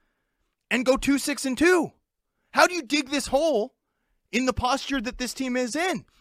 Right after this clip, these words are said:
How do you send out three draft picks in, in twelve months and then build this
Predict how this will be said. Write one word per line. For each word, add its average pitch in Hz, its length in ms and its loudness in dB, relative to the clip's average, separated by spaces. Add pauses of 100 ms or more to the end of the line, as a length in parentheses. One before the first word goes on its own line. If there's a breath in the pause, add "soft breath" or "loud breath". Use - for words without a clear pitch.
(160)
How 294 120 0
do 330 80 -4
you 294 100 -2
send 285 300 -2
out 277 220 2
three 311 420 -4
draft 277 400 -2
picks - 400 -2 (960)
in, 247 220 0
in 240 160 2
twelve 320 280 4
months 311 540 2 (840)
and 269 140 0
then 330 320 0
build 311 280 0
this 359 420 0